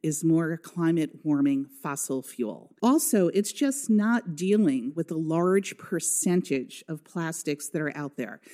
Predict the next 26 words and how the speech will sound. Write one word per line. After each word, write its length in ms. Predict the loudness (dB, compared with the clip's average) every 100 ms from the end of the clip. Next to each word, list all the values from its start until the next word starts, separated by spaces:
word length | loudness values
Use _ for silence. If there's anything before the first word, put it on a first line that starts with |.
| -6
This 160 | -2 0
is 160 | 0 -2
very 440 | 0 4 6 6
much 280 | 6 4 0
an 60 |
environmental 500 | 2 2 2 2 0
justice 540 | -4 -2 -2 0 0 2
issue. 400 | 0 2 2 2 -4 -20 -20 _ -2
Uh, 140 | 0
plastics 640 | 0 0 0 0 -2 -4 -4
are 60 |
produced 680 | -6 0 0 4 2 2 -4
in 140 | -2 -2
environmental 560 | 0 0 0 0 -2
justice 540 | -2 -2 0 0 -2 -2
communities, 920 | 0 2 4 4 4 2 0 -4 -8 -16 _ 0
places 380 | 2 2 -2 -2
like 160 | -4
Cancer 580 | -6 -2 0 0 0 -2
Alley 460 | -4 -4 0 0 0
in 140 | 0
Louisiana, 680 | 0 -2 0 0 2 0 0
where 120 | -2
there's 200 | -4 -8
a 40 |
concentration 1120 | -12 -4 -2 -2 -4 -6 -4 -6 -4 -2 0